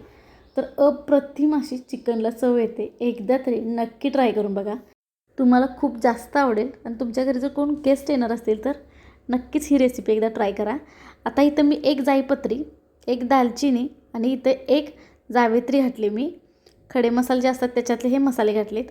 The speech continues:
आणि दोन तमालपत्र आणि दोन आपल्या हिरवी जी वेलची असते, ती घालून घेतलीत. हे साहित्य नक्की घाला, कारण ह्याच्यामुळं पण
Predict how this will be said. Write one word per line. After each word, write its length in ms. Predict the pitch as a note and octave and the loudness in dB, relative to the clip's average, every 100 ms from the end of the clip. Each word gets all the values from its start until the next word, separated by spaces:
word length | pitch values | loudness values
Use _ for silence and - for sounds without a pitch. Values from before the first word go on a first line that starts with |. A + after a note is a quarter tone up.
| - | -8
आणि 140 | A3 | -4
दोन 260 | G#3 B3+ C4+ C#4+ | 2 4 4 0
तमालपत्र 560 | B3 B3 B3 B3+ - B3+ - | 2 2 0 -4 -6 -12 -10
आणि 160 | A3+ | -4
दोन 220 | A3 B3 | 0 0
आपल्या 220 | C4 B3+ B3 | 0 -2 0
हिरवी 380 | C#4 A#3+ G3+ D4 - _ _ - | 2 0 0 -6 -10 _ _ -6
जी 100 | B3 | 0
वेलची 360 | B3+ B3 A3+ A#3+ | 4 4 4 -2
असते, 260 | A#3+ - | -2 -8
ती 280 | B3 _ C4 | -12 _ -2
घालून 260 | C4 A#3+ A3 | 0 0 0
घेतलीत. 280 | G#3+ - - - _ _ _ _ | -2 -4 -10 -14 _ _ _ _
हे 200 | - D4+ F4 | 0 0 2
साहित्य 440 | D#4+ B3+ B3 C4 | 2 2 0 0
नक्की 420 | C4+ C4 - D4+ | 2 0 -2 0
घाला, 240 | D4 B3 A3 | 2 2 0
कारण 240 | A3+ A3+ | -6 -4
ह्याच्यामुळं 440 | A#3 A3+ A#3+ B3 B3 | -4 -2 0 2 2
पण 220 | B3 E4 | 0 -4